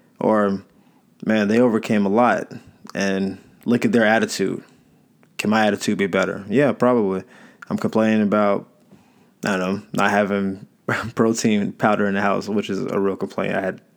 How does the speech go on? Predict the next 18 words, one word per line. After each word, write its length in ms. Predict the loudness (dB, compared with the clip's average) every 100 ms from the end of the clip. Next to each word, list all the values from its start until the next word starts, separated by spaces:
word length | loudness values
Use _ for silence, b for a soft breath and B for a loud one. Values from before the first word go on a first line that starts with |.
| -4
didn't 140 | -2 0
have 120 | 0
protein 300 | -4 -4 -8
for, 80 | -6
like, 80 |
a 60 | -2
week. 240 | -2 -2 -8 B B -4
I 40 |
don't 80 | -2
know 60 | -2
what 60 |
was 100 | -6
going 240 | -6 -6 -6
on 80 |
in 80 | -10
my 100 | -8
life. 200 | -8 -8 -12 B B B
But, 340 | 2 4 2